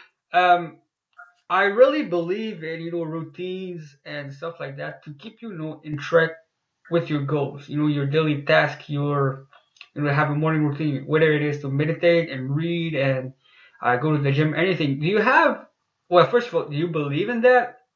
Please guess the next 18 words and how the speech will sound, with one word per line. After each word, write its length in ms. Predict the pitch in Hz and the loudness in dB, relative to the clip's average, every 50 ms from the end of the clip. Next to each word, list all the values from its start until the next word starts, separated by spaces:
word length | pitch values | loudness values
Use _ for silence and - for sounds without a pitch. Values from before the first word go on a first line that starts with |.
| _ _ | _ _
If 340 | - 190 202 202 - - - - | -2 -2 -2 -2 -4 -14 -8 -2
so, 420 | 175 175 175 151 135 - - _ _ - | 2 2 2 2 0 -4 -10 _ _ -16
do 100 | 147 143 170 | -10 -6 -4
you 100 | 185 185 | -2 0
have, 200 | 214 247 285 233 | 0 0 0 0
like, 140 | 170 139 - | 0 -2 -2
a 100 | 131 135 | -6 -8
certain 400 | - - 170 190 196 185 151 135 | -8 -2 0 0 0 0 -2 -4
routine, 760 | 135 143 143 139 - - 180 190 190 196 196 190 180 180 - _ _ _ _ _ - _ _ _ - | -6 -6 -8 -8 -8 -8 -6 -6 -6 -6 -8 -10 -10 -14 -18 _ _ _ _ _ -20 _ _ _ -8
like, 260 | 143 139 135 135 135 | -4 -2 -2 -2 -2
a, 280 | 131 127 127 - - - | -4 -4 -4 -6 -10 -6
what's 200 | - 196 208 - - | -4 -4 -4 -2 -4
your 80 | 151 | -6
morning 360 | 147 151 151 160 156 147 143 143 | -4 -2 -2 -2 -2 -2 -2 -4
routine, 520 | 147 139 143 - 170 170 156 147 143 139 135 | -4 -6 -6 -6 -6 -4 -4 -4 -6 -6 -8
or 400 | 151 147 143 143 135 131 127 123 - | -6 -4 -2 -2 -2 -2 -2 -4 -4
if 240 | 170 165 - - 160 | -6 -6 -6 -8 -6
you're, 440 | 156 151 143 139 135 127 123 123 | -4 -2 -2 -2 -2 -2 -4 -8